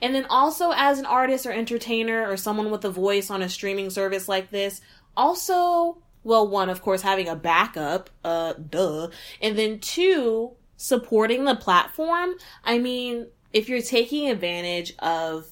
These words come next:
this service, and even as a consumer, occasionally maybe purchase something,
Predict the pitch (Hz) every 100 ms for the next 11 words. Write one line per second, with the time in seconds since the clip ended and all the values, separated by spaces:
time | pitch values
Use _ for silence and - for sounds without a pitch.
0 | _ _ _ _ _ 175 170 196 190 -
1 | 175 170 170 196 220 226 214 175 220 220
2 | 226 208 202 180 175 190 185 196 196 202
3 | 196 - - 233 - 269 285 285 294 285
4 | 277 269 269 277 277 _ - 214 226 214
5 | 226 220 220 214 226 _ _ _ - 185
6 | 196 - 233 226 240 226 226 233 220 214
7 | 208 208